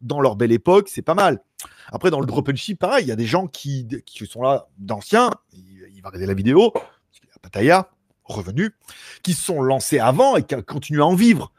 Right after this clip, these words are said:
Mais maintenant, se lancer maintenant avec ça, on peut pas dire que oui, c'est génial, tu vas te faire des couilles en or. Il y a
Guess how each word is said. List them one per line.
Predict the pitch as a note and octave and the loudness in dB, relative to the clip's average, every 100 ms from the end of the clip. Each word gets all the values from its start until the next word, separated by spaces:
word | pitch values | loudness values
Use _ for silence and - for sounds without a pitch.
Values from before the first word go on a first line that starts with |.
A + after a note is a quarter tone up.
| _ - A#2 | _ -18 -2
Mais | C3+ | 0
maintenant, | C#3 C#3+ B2+ A3 B3 | 4 2 2 0 0
se | - | 2
lancer | C#3+ E3 F#3 - - F#3+ | 4 4 2 -4 -6 -4
maintenant | D#3 E3+ G3 F#3+ G3+ F3 | -4 -2 0 2 0 2
avec | B2+ C3 | 0 -2
ça, | - A3+ C#4+ F#3+ | -4 -2 -2 -4
on | C3+ | -6
peut | C#3+ | -4
pas | D#3 | -4
dire | D3 D3+ F3 - | -4 -2 -4 -2
que | C#3+ C3 - - | -2 -2 -2 -8
oui, | F#3 A3 G#3+ F#3+ _ _ | 0 4 6 4 _ _
c'est | - E3 | -8 -2
génial, | C#3 D#3+ E3 D3 | 0 4 2 2
tu | |
vas | B2 | -2
te | |
faire | A#2+ | -4
des | A2+ | -6
couilles | - C3 | -4 -2
en | A#2+ | 2
or. | E3 B3+ _ _ _ | 2 2 _ _ _
Il | A#2 | -2
y | C#3 | 2
a | D3 C#3+ A2+ | 4 4 0